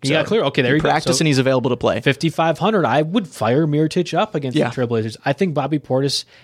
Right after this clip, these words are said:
Speaker 1: at fifty-nine hundred is a little bit too much. I, I wouldn't feel comfortable doing that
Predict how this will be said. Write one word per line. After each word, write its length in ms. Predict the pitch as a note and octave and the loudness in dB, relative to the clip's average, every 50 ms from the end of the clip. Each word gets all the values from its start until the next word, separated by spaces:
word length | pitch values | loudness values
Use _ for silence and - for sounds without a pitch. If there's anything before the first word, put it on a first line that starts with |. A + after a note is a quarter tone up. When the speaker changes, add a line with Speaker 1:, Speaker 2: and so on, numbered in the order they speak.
| _ - | _ -6
Speaker 1:
at 160 | - C3 B2+ | -4 -4 -2
fifty-nine 420 | - C#3+ - C3+ A#2 A#2 A2+ C#3 C#3 | -2 -2 -2 -2 0 0 0 0 0
hundred 160 | C3 C#3 C3 | 0 0 0
is 100 | A#2 G#2+ | 0 0
a 60 | A2 | -2
little 220 | G#2+ A#2 A2+ C3 A#2+ | -2 0 2 2 2
bit 160 | B2 A#2+ - | 2 0 -2
too 160 | - - D#3+ | -2 -2 -2
much. 420 | B2+ A2+ A#2+ D3+ - - - - _ _ _ _ _ _ | -2 -2 -2 -4 -4 -8 -10 -12 _ _ _ _ _ _
I, 100 | - A#2 - - | -14 -8 -2 0
I 60 | C#3 | 0
wouldn't 280 | B2+ B2+ C#3 C#3 D3 B2+ | 2 4 2 2 2 2
feel 120 | - D3 | 0 0
comfortable 420 | C3+ - C#3+ C3+ - - C3+ B2+ A#2 | 0 0 -4 -4 -4 -4 -2 -2 -2
doing 300 | A2 A#2 A#2 A#2+ B2 A#2+ | 0 2 2 2 2 2
that 320 | A#2 A2+ A#2+ C#3 - | 2 2 2 0 -2